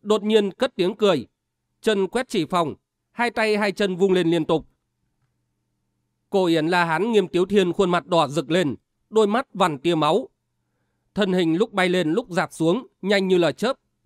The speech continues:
tách khỏi thế công cực kỳ hiểm ác của hai địch thủ nọ. Nhưng phi xoa thánh thủ Lữ Vô Cửu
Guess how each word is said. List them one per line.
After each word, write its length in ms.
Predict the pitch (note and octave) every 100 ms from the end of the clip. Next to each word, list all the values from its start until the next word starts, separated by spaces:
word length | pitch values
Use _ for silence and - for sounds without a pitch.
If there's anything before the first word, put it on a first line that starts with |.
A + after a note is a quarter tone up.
| _
tách 160 | C4+ C4
khỏi 240 | G#3+ D#3+
thế 200 | F3+ F#3+
công 260 | G#3+ F#3+ E3+
cực 220 | G3 -
kỳ 200 | F3+ D3+
hiểm 220 | D#3+ C3+
ác 280 | E3 B3 _
của 200 | G3 D#3
hai 240 | E3 D#3+
địch 200 | D#3+ E3
thủ 160 | F3+ D3
nọ. 280 | C#3+ D#3+ - _ _ _ _ _ _ _ _ _ _ _ _
Nhưng 280 | F#3 G#3 G3+
phi 160 | D#3+ F#3+
xoa 240 | F#3+ F3
thánh 240 | - E3 A3
thủ 240 | A3 D3+
Lữ 220 | C#3 A3+
Vô 180 | B3 G3
Cửu 340 | D#3 F3 A#2+